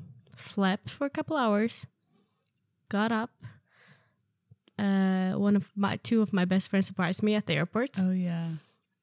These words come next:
Speaker 1: And, but I was, I was so sad.
Speaker 2: Mm-hmm.
Speaker 1: We were crying a lot, but I was also kind of excited.
Speaker 2: Yeah.
Speaker 1: After I, like, came to, so I flew to Frankfurt
Speaker 2: Yeah.
Speaker 1: from Copenhagen.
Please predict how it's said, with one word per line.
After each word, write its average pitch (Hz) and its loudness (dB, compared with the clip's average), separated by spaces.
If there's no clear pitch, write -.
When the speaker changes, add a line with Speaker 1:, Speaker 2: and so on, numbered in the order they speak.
Speaker 1:
And, 190 4
but 214 2
I 226 4
was, 240 2
I 208 4
was 233 2
so - 0
sad. - -2
Speaker 2:
Mm-hmm. 175 0
Speaker 1:
We 240 4
were 156 2
crying 165 0
a 156 0
lot, 165 -2
but 208 4
I 240 0
was 262 -2
also 339 0
kind 208 2
of 170 0
excited. - -4
Speaker 2:
Yeah. 202 0
Speaker 1:
After 254 0
I, 269 4
like, 240 0
came 214 4
to, 190 4
so 208 2
I - 2
flew 269 2
to 202 2
Frankfurt - -2
Speaker 2:
Yeah. 175 0
Speaker 1:
from 190 4
Copenhagen. - 0